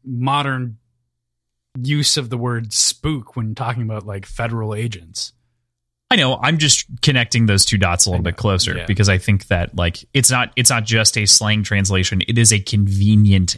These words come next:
Speaker 2: as hell <laughs> slang translation because
Speaker 1: Right.
Speaker 2: spook is the head of a government. And so then in turn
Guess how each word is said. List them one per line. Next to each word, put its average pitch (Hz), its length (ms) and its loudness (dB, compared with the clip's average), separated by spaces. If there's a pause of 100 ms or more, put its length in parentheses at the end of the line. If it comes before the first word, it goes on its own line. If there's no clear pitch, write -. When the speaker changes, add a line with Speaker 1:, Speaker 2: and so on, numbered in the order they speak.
Speaker 2:
as 95 320 2
hell 104 400 2
<laughs> - 20 -2
slang 123 500 2
translation - 1080 -2 (360)
because 120 180 0
Speaker 1:
Right. 110 120 4
Speaker 2:
spook - 460 0
is 98 140 0
the 101 80 2
head 101 140 2
of 95 100 -2
a 98 60 0
government. 95 540 2
And 95 180 2
so 90 280 0
then 95 260 2
in 92 200 2
turn 87 540 0